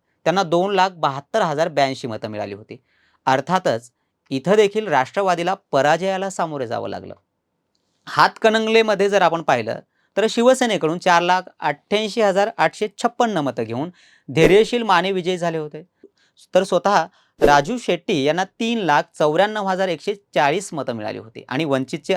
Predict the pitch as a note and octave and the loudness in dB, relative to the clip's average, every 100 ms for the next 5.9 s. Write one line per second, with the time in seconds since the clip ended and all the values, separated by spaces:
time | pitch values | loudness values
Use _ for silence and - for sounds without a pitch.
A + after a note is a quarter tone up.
0 | - C3 - F3 F#3+ D#3+ D#3+ E3 E3 F#3 | -2 -6 0 -2 0 -2 0 -2 -2 -4
1 | - _ _ - D#3 F3 G#3+ G#3 G3 G3+ | -6 _ _ -2 0 2 2 2 2 0
2 | G3+ F3+ - A3+ - - A3 A3+ G#3+ F#3 | 0 -2 -2 -12 -14 0 2 4 2 2
3 | D#3+ C#3 C#3 C3 B2+ A#2+ A2+ B2 B2+ E3 | -2 -4 -2 0 -2 -2 -6 -6 -2 0
4 | E3+ F3+ G#3 - _ _ C3+ D3+ E3 A#3 | 0 -2 -6 -8 _ _ 2 2 6 4
5 | A#3 A3 A#3 A#3 G#3 G3 C#3 C#3 D3+ | 6 4 4 2 2 4 4 2 -4